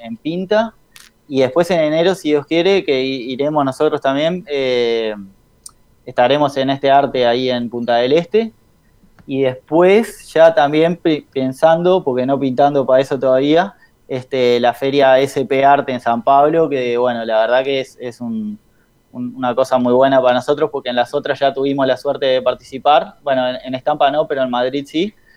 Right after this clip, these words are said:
Pero San Pablo va a ser la primera vez y, bueno, yo considero que es, es re importante para,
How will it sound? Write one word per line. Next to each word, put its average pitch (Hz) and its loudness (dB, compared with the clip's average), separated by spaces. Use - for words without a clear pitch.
Pero 131 0
San 127 -2
Pablo 147 4
va 147 4
a 135 0
ser 147 -2
la 139 4
primera 135 0
vez 139 0
y, 143 -2
bueno, 120 0
yo 120 -12
considero 120 -6
que 117 -4
es, - -16
es 117 -8
re 120 -6
importante 110 -6
para, 95 -6